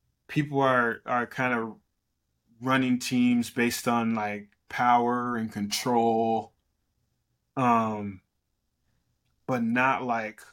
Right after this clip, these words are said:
collaboration and, and, uh, synergy, like you said. <laughs>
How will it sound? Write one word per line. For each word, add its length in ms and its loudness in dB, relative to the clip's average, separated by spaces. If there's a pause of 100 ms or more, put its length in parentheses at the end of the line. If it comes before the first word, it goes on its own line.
(280)
collaboration 1300 0
and, 220 -8 (760)
and, 460 0
uh, 260 -8 (300)
synergy, 880 2
like 140 -2
you 60 -4
said. 2000 -4
<laughs> 20 -20